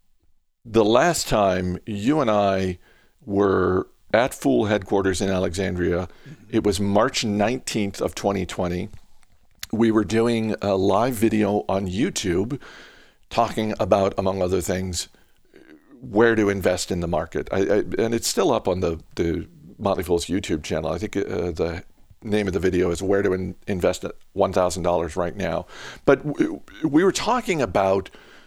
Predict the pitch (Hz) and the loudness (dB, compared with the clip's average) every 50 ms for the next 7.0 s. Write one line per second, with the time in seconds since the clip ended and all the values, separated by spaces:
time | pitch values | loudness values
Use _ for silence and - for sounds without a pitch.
0 | - _ _ _ _ _ - 113 107 98 92 95 - - 123 123 143 220 240 - | -20 _ _ _ _ _ -8 -4 -4 -4 -4 -2 0 0 0 2 0 0 0 0
1 | - 151 131 - 131 120 113 - 110 104 101 101 104 104 - 110 101 98 92 90 | 0 0 2 2 0 0 0 0 0 0 0 -2 -2 -2 -2 -2 -2 -2 -4 -6
2 | - - - 101 95 117 123 123 123 143 123 113 - - 104 98 - - - 110 | -10 -12 -14 -4 0 0 0 2 0 -2 -2 0 0 -2 -2 -2 -2 0 2 4
3 | 98 98 85 85 71 - - - - - - - - 104 98 95 95 98 - 92 | 4 4 4 2 0 0 -2 -4 -6 -6 -6 -2 2 2 4 4 4 2 0 0
4 | 92 - - - - - - - - - - 95 87 - 131 135 - 139 127 113 | -2 -4 -6 -8 -10 -18 -20 -20 -20 -18 -16 -4 2 4 4 4 4 2 0 2
5 | - 117 107 95 - - 98 98 95 98 - 104 101 95 85 92 - - - 120 | 4 4 2 2 0 -2 0 2 2 4 4 4 4 4 2 0 2 4 4 4
6 | 139 - - - 117 92 113 113 - 104 92 98 92 92 92 87 87 85 85 | 4 2 0 0 0 2 0 -2 -2 0 0 0 2 2 0 0 -2 -4 -6